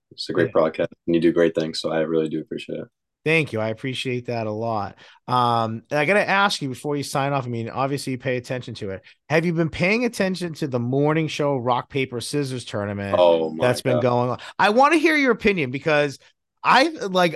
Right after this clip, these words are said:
Speaker 2: I personally think this is so funny, and it started off as, like, kind of just, like, a joke and never thinking
Speaker 1: Yeah.
Speaker 2: it was gonna develop, but I get messages daily, like,
Speaker 1: <laughs>
Speaker 2: "Who's next? Who's next?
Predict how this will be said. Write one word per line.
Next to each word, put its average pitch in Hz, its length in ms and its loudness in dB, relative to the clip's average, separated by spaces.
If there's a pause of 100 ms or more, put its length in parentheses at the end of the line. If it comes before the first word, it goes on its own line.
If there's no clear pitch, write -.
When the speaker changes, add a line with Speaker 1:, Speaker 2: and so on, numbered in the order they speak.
Speaker 2:
I 220 300 4
personally 190 560 -2
think 156 220 -4
this 135 160 -12
is 127 120 -10
so 131 260 2
funny, 135 540 -2 (240)
and 156 120 4
it 156 120 2
started 214 380 4
off 214 200 2
as, 160 120 -2
like, 143 140 0
kind 143 260 -2
of 143 80 -6
just, 139 180 -8
like, 131 140 -4
a 127 60 -2
joke 131 400 0
and 117 120 -2
never 123 220 -2
thinking 123 380 -2
Speaker 1:
Yeah. 120 80 2
Speaker 2:
it 120 60 -4
was 117 160 -6
gonna 120 160 -4
develop, 117 540 -2 (260)
but 160 100 2
I 196 200 4
get 302 240 0
messages 175 580 0
daily, 143 580 2
like, 101 240 -6
Speaker 1:
<laughs> - 220 -14
Speaker 2:
"Who's 202 280 4
next? 160 420 -2 (140)
Who's 214 280 0
next? 175 440 -4